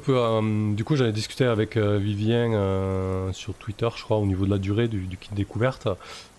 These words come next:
Euh, il m'a dit qu'en général, lui, il a fait en convention et tout ça, ça, c'était une heure, euh, et grand max deux heures. Mais il m'a aussi dit, ça dépend beaucoup de la manière dont les joueurs discutent autour de la table et tout ça. Et c'est vrai que du coup, là, euh, on a, on a pris le temps quand même de, de poser des scènes et de pas mal discuter. Euh,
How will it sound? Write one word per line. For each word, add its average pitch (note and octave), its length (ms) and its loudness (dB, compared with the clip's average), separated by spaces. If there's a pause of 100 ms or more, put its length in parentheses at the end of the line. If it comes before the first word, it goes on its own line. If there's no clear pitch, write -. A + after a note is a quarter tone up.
Euh, G2 320 2
il G2+ 60 2
m'a A2 100 4
dit B2+ 80 2
qu'en C3+ 120 4
général, A#2+ 380 2
lui, B2 300 2
il G#2 100 2
a G2 60 2
fait - 120 -2
en G2+ 120 2
convention G2+ 480 0
et A2 40 -2
tout - 60 -8
ça, B2 300 0
ça, G2+ 240 -6
c'était B2+ 400 -8
une C#3+ 180 2
heure, C#3+ 260 2
euh, G2+ 200 4
et G2+ 140 -2
grand G#2 220 -2
max B2 340 -2
deux A2+ 280 2
heures. C#3 260 2 (760)
Mais B2+ 260 4
il B2+ 60 2
m'a B2+ 80 4
aussi C3 260 2
dit, D#3 120 4
ça C#3+ 120 4
dépend B2 240 4
beaucoup D#3+ 840 2
de C3 60 6
la A#2+ 140 4
manière B2+ 240 2
dont A#2+ 160 2
les A#2 240 4
joueurs A#2 240 2
discutent C#3 560 0
autour A#2+ 220 0
de A2 40 6
la G#2+ 100 4
table B2 200 2
et - 20 2
tout - 80 -6
ça. C#3 160 2
Et A2 40 0
c'est A#2+ 100 0
vrai C3 120 4
que B2+ 100 0
du G#2 120 0
coup, C#3 220 -2
là, C3 80 4
euh, G#2+ 380 2 (380)
on G2+ 120 4
a, G#2 140 4
on G#2 160 2
a A#2+ 40 4
pris - 160 2
le B2+ 100 4
temps C#3 200 2
quand C3+ 80 4
même B2 160 2
de, A2 160 4
de G#2+ 100 2
poser A2 300 0
des A2 100 4
scènes C3 380 2
et A2 80 0
de G#2 100 -2
pas G#2+ 120 0
mal A2 120 2
discuter. C3+ 420 0
Euh, G2+ 60 2